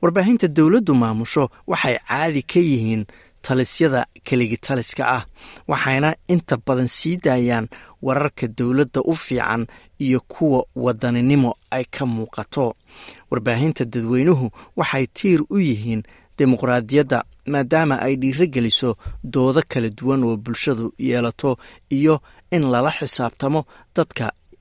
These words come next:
maamulka ama xilka haya. Najaad Basaar waa soo saaraha laanta afka Turkiga ee S B S. Intuusan ku soo biirin idaacadda S B S ee dalkan Australia,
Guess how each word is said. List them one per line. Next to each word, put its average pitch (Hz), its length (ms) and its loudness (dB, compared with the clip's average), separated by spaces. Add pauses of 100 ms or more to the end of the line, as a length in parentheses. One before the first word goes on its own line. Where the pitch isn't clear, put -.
(160)
maamulka 131 580 2
ama 123 120 0
xilka 123 380 -4
haya. 127 400 0 (680)
Najaad 143 560 2
Basaar 135 400 -2 (380)
waa 135 220 2
soo 139 220 0
saaraha 139 520 -2 (380)
laanta 139 500 0
afka 131 340 -2
Turkiga 117 500 -4 (240)
ee 135 240 2
S - 200 0
B 117 160 0
S. - 340 0 (460)
Intuusan 180 480 2
ku - 140 -4
soo 131 240 0
biirin 135 420 2
idaacadda 139 480 0
S 175 280 0
B 131 200 2
S 131 180 -2
ee 120 120 -2
dalkan 160 320 -2
Australia, 120 520 2